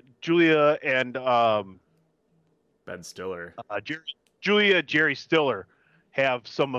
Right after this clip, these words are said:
Speaker 2: Or Jerry
Speaker 1: amazing
Speaker 2: Stiller, Ben
Speaker 1: interactions. And even some of 'em, you can, you can see some outtakes even in the end credits that they've shown you. And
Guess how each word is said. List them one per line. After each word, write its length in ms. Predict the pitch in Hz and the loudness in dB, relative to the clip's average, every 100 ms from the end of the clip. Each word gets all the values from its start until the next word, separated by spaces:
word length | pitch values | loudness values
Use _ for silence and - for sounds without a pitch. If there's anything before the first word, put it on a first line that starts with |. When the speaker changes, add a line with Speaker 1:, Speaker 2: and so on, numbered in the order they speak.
| 127 | -8
Speaker 2:
Or 140 | 101 92 | -10 -8
Jerry 200 | 131 147 | -2 0
Speaker 1:
amazing 120 | 151 | -2
Speaker 2:
Stiller, 200 | 139 135 | -4 -4
Ben 40 | |
Speaker 1:
interactions. 800 | 131 123 123 113 - - _ - - _ _ 165 | -2 -2 -4 -6 -14 -20 _ -20 -20 _ _ -2
And 180 | 151 156 | -2 -2
even 340 | 185 190 185 | -2 2 0
some 220 | 151 180 | 2 0
of 100 | 190 | 2
'em, 180 | 170 151 | 0 -2
you 120 | 151 | -6
can, 260 | 165 151 135 _ | -8 -10 -10 _
you 180 | 160 | -6
can 380 | 147 147 135 117 | 2 2 2 0
see 240 | - 160 151 | -12 -8 -8
some 180 | - | -2
outtakes 560 | 131 143 - 147 123 - | 2 2 0 -4 -4 -6
even 240 | 127 120 | -6 -4
in 300 | 117 123 127 | -4 -4 -4
the 200 | 123 120 | -4 -6
end 240 | 127 123 113 | -2 -2 -4
credits 440 | - 120 110 - | 0 0 0 -4
that 160 | 110 - | -10 -6
they've 160 | 101 | -8
shown 300 | - 120 104 | -4 -6 -6
you. 100 | 92 95 | -8 -6
And 320 | 110 101 95 | 0 0 -2